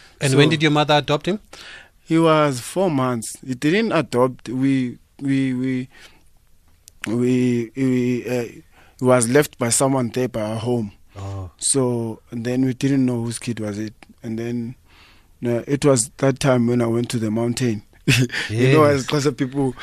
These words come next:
Speaker 2: so we go to the mountain. When I came back from the
Speaker 1: Sonke.
Speaker 2: mountain, that ceremony, that day of that ceremony,
Speaker 1: Mm.
Speaker 2: there was too many people in the house, so they left the kid there.
Speaker 1: Sure.
Speaker 2: So we didn't know who, who was, whose kid was it,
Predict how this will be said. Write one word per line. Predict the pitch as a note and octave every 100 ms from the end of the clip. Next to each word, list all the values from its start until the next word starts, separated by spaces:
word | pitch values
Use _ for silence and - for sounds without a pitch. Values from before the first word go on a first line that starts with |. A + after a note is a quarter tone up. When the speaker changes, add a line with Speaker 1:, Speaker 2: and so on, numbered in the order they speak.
| - -
Speaker 2:
so | - D3 C3 C3
we | B2+ C3 B2+
go | C#3
to | C3+ C3+
the | B2
mountain. | B2 C#3 C3+ B2+
When | B2
I | B2
came | A#2+ D3
back | C#3 F#3
from | D3
the | B2
Speaker 1:
Sonke. | B2
Speaker 2:
mountain, | C3 C3 B2
that | C#3+ D#3
ceremony, | - E3 D3 C#3+ C#3
that | A#2+ D#3 D#3
day | D3
of | C#3 -
that | A#2+ -
ceremony, | A#2+ A#2+ A#2+ G#2+ G2 - -
Speaker 1:
Mm. | A2+
Speaker 2:
there | B2
was | B2 -
too | G3
many | G#3 F3+ D#3+
people | E3 D#3 D#3
in | C#3
the | C3
house, | A#2+ B2+ C#3+ - - - -
so | - C3+ A#2+
they | A#2+
left | A#2+ C3+ -
the | B2
kid | - C#3 A2
there. | C3+ D3+ D#3 -
Speaker 1:
Sure. | -
Speaker 2:
So | - D3
we | C3
didn't | B2 D#3 F3+
know | D3+ C#3+
who, | D3 C#3
who | C3+ B2
was, | C#3 B2 - B2
whose | C#3 C3+
kid | - C3+
was | A#2+ A2
it, | C#3+ D#3+